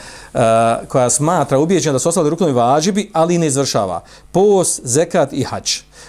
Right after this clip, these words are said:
Većina učenjaka ovog umeta je na tome da onaj koji ne izvršava ova ostala tri rukna, a smatra da su vađibi, da nije kafir. Ispravno je to stav, jer nemamo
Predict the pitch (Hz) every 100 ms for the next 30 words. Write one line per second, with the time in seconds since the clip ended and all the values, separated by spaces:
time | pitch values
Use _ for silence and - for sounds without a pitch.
0 | - 127 202 214 156 143 156 170 175 135
1 | 135 185 185 165 123 123 156 214 190 143
2 | 127 123 160 160 123 107 143 143 143 208
3 | 214 165 135 135 151 127 135 147 127 120
4 | 135 117 120 139 185 202 202 - - -
5 | - - 165 202 139 131 131 113 123 147
6 | 170 131 117 104 120 131 113 - 104 92
7 | 92 - 107 - - - - - - -
8 | - - - 156 175 - 127 104 98 147
9 | 135 - 151 151 120 113 123 139 151 160
10 | 170 180